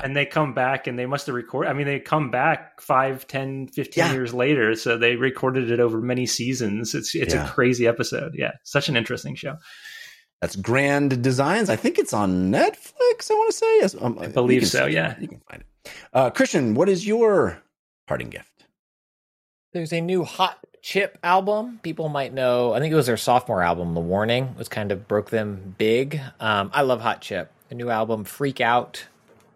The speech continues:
Speaker 3: slash Release. Not the word slash, but like a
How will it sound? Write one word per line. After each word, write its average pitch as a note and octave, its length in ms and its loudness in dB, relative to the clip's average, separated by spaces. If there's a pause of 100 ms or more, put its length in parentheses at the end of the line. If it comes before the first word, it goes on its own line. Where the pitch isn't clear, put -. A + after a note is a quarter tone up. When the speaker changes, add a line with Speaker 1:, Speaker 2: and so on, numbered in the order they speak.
(200)
Speaker 3:
slash A2 720 -2
Release. A#2 640 -4 (480)
Not A#2 160 0
the G#2 80 2
word G2+ 260 2
slash, E2+ 420 -2
but F2 120 -10
like F2+ 180 -8
a E2+ 160 -8